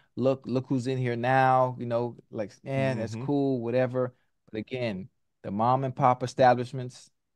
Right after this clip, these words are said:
Speaker 1: if you want some good soul food, you want some good breakfast, Soul Food Cafe, ask for the Ocho Cinco special when you go there and Grits Cafe for breakfast and tell him I sent you. You'll probably get ten percent off.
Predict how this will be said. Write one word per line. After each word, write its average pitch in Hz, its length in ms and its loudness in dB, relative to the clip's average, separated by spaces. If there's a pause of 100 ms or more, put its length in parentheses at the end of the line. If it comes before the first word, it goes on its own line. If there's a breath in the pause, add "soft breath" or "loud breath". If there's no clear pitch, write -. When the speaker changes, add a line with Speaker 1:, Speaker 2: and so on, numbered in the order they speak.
(440)
Speaker 1:
if 104 80 -14
you 110 100 -4
want 107 160 -4
some 101 180 -8
good 123 200 -2
soul 127 340 0
food, 123 400 -2
you 110 80 -6
want 104 160 -6
some 104 140 -10
good 123 180 -4
breakfast, 120 580 -2 (380)
Soul 123 320 -2
Food 127 240 -8
Cafe, 139 580 2 (720)
ask 113 260 2
for 120 80 -8
the 98 80 0
Ocho 123 280 0
Cinco 127 320 -4
special 131 440 2
when 120 100 -6
you 117 100 -4
go 131 140 2
there 147 300 0 (500)
and 101 160 -6
Grits 123 260 -2
Cafe 120 400 0
for 113 100 -8
breakfast 139 600 0 (440)
and 107 80 -14
tell 131 160 -2
him 120 120 0
I 123 100 4
sent 131 320 -6
you. 139 200 -2 (260)
You'll 113 160 -4
probably 113 300 2
get 110 280 -2 (720)
ten 120 160 -2
percent 113 280 -8
off. 76 240 -10